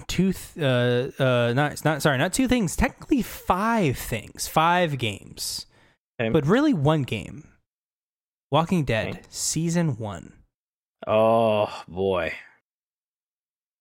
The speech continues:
Speaker 1: We met Lee.
Speaker 2: Quit, quit playing.
Speaker 1: And we got to experience that emotional tale with him, with Clementine.
Speaker 2: Oh, I cried.
Speaker 1: And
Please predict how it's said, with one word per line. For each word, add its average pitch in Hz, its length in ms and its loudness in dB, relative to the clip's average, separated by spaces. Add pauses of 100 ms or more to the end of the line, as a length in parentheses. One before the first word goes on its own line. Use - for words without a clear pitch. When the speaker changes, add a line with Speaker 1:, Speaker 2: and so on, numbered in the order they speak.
(600)
Speaker 1:
We 156 100 2
met 165 180 2
Lee. 165 240 2
Speaker 2:
Quit, - 120 -6 (760)
quit 110 100 -6
playing. 90 360 -10 (320)
Speaker 1:
And 127 140 -2
we 127 80 0
got 131 200 0
to 139 460 0
experience 143 540 -2
that 127 420 -2 (100)
emotional 135 520 -2
tale 131 320 0
with 110 140 -4
him, 104 300 -10 (720)
with 123 120 -4
Clementine. 110 800 -2 (680)
Speaker 2:
Oh, 101 100 2
I 101 100 4
cried. 95 320 0
Speaker 1:
And 117 640 -2